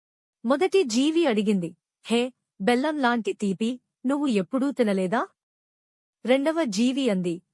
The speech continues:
"నేను కాకరకాయ పురుగుని, నేను కాకరకాయ రసం మాత్రమే తాగగలను, నేను ఇంకేదైనా తీసుకుంటే నా జీవితం ముగుస్తుంది."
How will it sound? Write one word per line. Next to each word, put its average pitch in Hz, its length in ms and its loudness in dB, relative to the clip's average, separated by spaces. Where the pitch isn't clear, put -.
"నేను 262 280 2
కాకరకాయ 262 720 0
పురుగుని, 214 520 -2
నేను 339 260 -2
కాకరకాయ 294 720 0
రసం 254 340 -2
మాత్రమే 240 480 0
తాగగలను, 208 760 -2
నేను 269 240 2
ఇంకేదైనా 285 640 -2
తీసుకుంటే 240 800 -2
నా 240 180 0
జీవితం 233 580 -2
ముగుస్తుంది." 185 600 -4